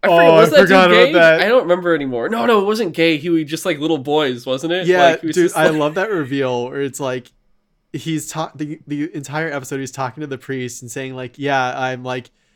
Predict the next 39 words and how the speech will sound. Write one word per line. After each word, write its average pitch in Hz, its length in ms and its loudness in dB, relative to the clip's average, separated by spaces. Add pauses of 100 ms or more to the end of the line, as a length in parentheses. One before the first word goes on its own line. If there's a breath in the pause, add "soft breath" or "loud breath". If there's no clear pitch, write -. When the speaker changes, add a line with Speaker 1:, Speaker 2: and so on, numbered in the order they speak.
(340)
Speaker 2:
you 143 80 -6
know, 123 180 -4
I 127 120 -2
have 135 140 -4
these 123 200 -12
urges 160 800 -4 (100)
and, 139 220 -8
like, 131 120 -10
I 135 140 -6
don't 139 220 -4
wanna 135 280 -6
follow 127 300 -8
through 175 220 -2
with 160 160 -8
them. 151 420 -6
He's, 143 480 -12
I 135 120 -2
wanna 143 200 -4
be 139 80 -4
a 131 60 -6
good 127 200 -8
Catholic," 165 680 -6
and 143 100 -16
stuff 147 220 -12
like 131 100 -14
that. 135 260 -8 (460 soft breath)
And 147 100 -6
the 151 40 -4
guy's 151 180 2
like, 147 180 -6
"I 135 100 -6
totally 156 380 -2
understand. 131 520 -10 (100)
I 135 220 -4 (280)
absolutely 151 480 -4
understand 135 420 -10
how 131 60 -10
you 127 140 -10
feel. 127 440 -8